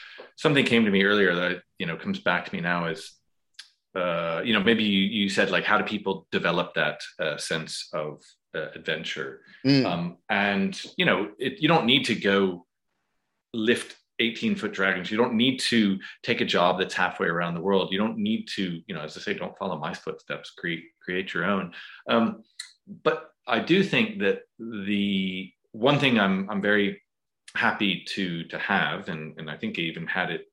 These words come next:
Speaker 1: even through all my misery, is curiosity.
Speaker 2: Mm.
Speaker 1: So there's a sense that I don't know,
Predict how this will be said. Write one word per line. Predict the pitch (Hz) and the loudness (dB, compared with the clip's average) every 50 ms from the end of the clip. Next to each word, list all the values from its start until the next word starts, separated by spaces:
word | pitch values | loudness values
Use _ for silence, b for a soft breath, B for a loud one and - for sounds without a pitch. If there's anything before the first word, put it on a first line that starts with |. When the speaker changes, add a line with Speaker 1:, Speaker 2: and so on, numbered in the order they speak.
| _ _ - | _ _ -4
Speaker 1:
even | 120 107 101 101 90 | -2 -2 0 -2 -4
through | - 101 92 | -2 0 0
all | 87 87 85 | 0 0 -2
my | 85 82 80 | -4 -6 -4
misery, | 85 98 117 107 104 87 76 73 82 98 - B B B B B B B | 0 0 0 2 0 -2 -4 -6 -8 -12 -14 B B B B B B B
is | 120 - | -8 -6
curiosity. | - - 127 117 95 85 78 76 76 - - - 58 58 - _ _ _ _ _ - 98 | -2 2 4 4 4 4 4 2 0 -4 -8 -10 -12 -14 -14 _ _ _ _ _ -14 -10
Speaker 2:
Mm. | 98 98 92 90 90 - _ _ - 98 | -8 -8 -6 -8 -10 -12 _ _ -18 -14
Speaker 1:
So | 95 90 - - - 123 113 107 107 104 104 101 101 101 107 123 - 127 117 101 | -10 -8 -6 -4 2 4 4 6 6 4 4 4 2 0 -2 -6 -8 -12 -8 -4
there's | 107 104 104 101 95 101 | -2 0 0 2 0 0
a | 98 | -2
sense | - - - 143 143 143 135 135 - - - | -2 0 2 4 4 4 2 -2 -6 -2 0
that | 113 101 - 87 | 0 0 2 0
I | 101 95 | -2 -2
don't | 98 - 110 107 107 107 - - | 2 2 2 2 2 0 -2 -6
know, | 98 90 90 90 87 85 78 73 69 - | -10 -8 -6 -4 -4 -4 -4 -8 -10 -14